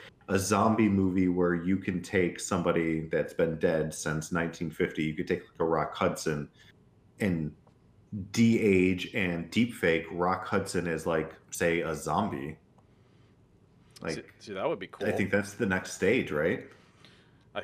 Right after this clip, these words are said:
Speaker 2: think you're onto something there. I think we're, uh, starting to write a movie right there. Like, Hollywood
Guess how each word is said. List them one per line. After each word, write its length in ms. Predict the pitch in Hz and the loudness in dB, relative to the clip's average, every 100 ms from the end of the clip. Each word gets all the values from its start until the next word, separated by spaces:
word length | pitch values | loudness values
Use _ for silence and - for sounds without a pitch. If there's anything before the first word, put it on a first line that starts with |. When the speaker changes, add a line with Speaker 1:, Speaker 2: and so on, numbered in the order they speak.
| - | -10
Speaker 2:
think 180 | 175 - | -12 -6
you're 140 | 139 | -4
onto 180 | 120 196 | -4 -6
something 380 | - 82 82 87 | -8 -10 -10 -10
there. 160 | 92 | -8
I 40 | 90 | -8
think 280 | 120 110 123 | -8 -8 -6
we're, 240 | 117 117 | -2 2
uh, 340 | 113 110 107 | 2 4 2
starting 640 | - - 110 110 107 104 98 | 0 0 0 0 -4 -8 -8
to 100 | 101 | -4
write 180 | 107 98 | -2 -2
a 40 | |
movie 200 | 95 117 | -4 -4
right 180 | 113 90 | -2 -2
there. 140 | 90 | -4
Like, 240 | 90 87 - | -4 -6 -10
Hollywood 840 | - 113 117 123 117 117 113 110 | -6 -2 0 -2 -2 0 -2 -4